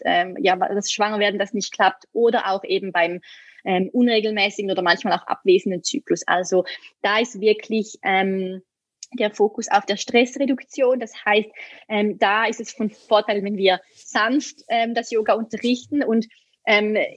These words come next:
ich habe das jetzt so schön erwähnt mit diesen Phasen, oder? Aber ich selber unterrichte, ich habe eine Mitgliedschaft und ich unterrichte einmal in der Woche die,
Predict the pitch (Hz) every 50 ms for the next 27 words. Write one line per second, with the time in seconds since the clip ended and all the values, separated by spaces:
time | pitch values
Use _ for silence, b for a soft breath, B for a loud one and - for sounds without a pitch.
0 | - _ _ _ _ 247 269 262 - 285 269 285 262 269 233 262 247 - 277 254
1 | 233 220 180 202 196 233 254 233 214 226 202 226 220 214 - 196 175 180 185 -
2 | - 208 165 165 180 208 240 220 214 214 214 220 - - 262 285 311 349 277 254
3 | 220 247 247 247 240 220 226 254 254 240 220 247 214 226 208 220 277 349 - -
4 | 262 247 - - 226 233 - - 240 226 233 220 233 220 220 220 233 - 226 226
5 | - - - - 214 233 240 240 233 226 202 233 220 202 185 202 220 - - 247
6 | 214 190 - 214 214 208 -